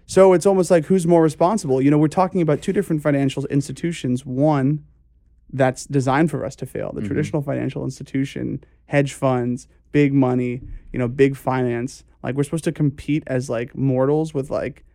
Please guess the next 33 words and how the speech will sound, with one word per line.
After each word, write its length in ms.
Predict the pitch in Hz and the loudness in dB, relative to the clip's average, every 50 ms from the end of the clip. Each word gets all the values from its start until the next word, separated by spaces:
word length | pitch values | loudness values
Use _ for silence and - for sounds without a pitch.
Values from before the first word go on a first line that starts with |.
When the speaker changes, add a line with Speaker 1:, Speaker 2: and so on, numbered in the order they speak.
| _ _ _ | _ _ _
Speaker 1:
machi-, 440 | 127 139 135 131 - - - 147 - | 4 4 4 4 0 -4 -6 -6 -2
like, 240 | 131 127 113 - - | -2 -4 -4 -4 -2
machines, 800 | 123 143 139 - - - 139 123 123 135 165 190 208 - - - _ _ _ | -2 -2 0 -2 -2 -4 -2 -2 0 -2 -2 -2 -4 -8 -10 -20 _ _ _
Speaker 2:
Yeah. 120 | - - - - - - | -20 -20 -20 -20 -16 -12
Speaker 1:
well-oiled 720 | 127 131 135 139 143 143 151 147 - 131 139 135 135 139 | -6 0 2 4 4 4 2 2 2 2 2 2 2 2
machines 480 | 143 139 127 - - 131 127 131 143 147 | 2 0 -2 -2 -4 -2 -2 0 -2 -2
with 100 | 143 131 | -4 -8
hundreds 380 | - - 156 160 160 156 147 147 | -6 -4 -2 0 0 0 -2 -2
of 100 | 135 120 | -4 -2
analysts, 680 | 123 131 131 143 147 147 156 165 - - - 101 92 92 | -2 -2 -2 -2 -2 -2 -4 -4 -6 -10 -10 -10 -8 -8
Speaker 2:
Mm-hmm. 140 | 90 90 92 92 - _ _ _ | -8 -8 -10 -12 -16 _ _ _
Speaker 1:
you 100 | - 127 | -2 -2
know, 80 | 127 - | 0 0
anyways, 440 | 143 143 139 127 123 113 117 - | 2 2 2 2 0 -2 -4 -8
versus, 420 | - _ 143 147 151 - 160 143 143 | -8 _ 0 0 0 2 0 0 0
like, 120 | 147 127 | 0 0
something 220 | - 156 139 143 135 | 0 0 0 2 0
that's 140 | 123 127 | 0 -4
decentralized. 640 | - - 131 - 135 135 135 - 143 143 139 139 135 | -6 -10 -8 -4 -4 -4 -4 -2 -4 -2 -2 -2 -4
I 80 | 131 127 | -4 -4
don't 120 | 127 123 | -4 -4
know. 140 | 123 120 110 | -4 -6 -6
I 60 | 117 | -8
feel 220 | 127 - - 131 127 | -8 -8 -6 -6 -6
like 300 | 123 123 123 123 - _ _ _ _ _ _ _ _ _ _ _ _ _ _ _ _ _ _ - | -4 -6 -8 -10 -12 _ _ _ _ _ _ _ _ _ _ _ _ _ _ _ _ _ _ -14
it's, 180 | - 131 - | -14 -10 -8
like, 160 | - 113 - | -10 -10 -8
potato, 440 | - - 131 - - - - 50 - - | -10 -12 -10 -8 -10 -10 -8 -10 -14 -14
potato 480 | - - 139 - - - 60 62 60 58 - | -14 -16 -12 -10 -8 -8 -8 -8 -8 -8 -8
almost 340 | - - - 50 - - - | -10 -10 -10 -10 -10 -12 -14
at 120 | - - | -16 -14
this 140 | - 147 143 | -14 -14 -14
point, 420 | - - - - - 50 50 - | -16 -14 -12 -12 -10 -10 -14 -16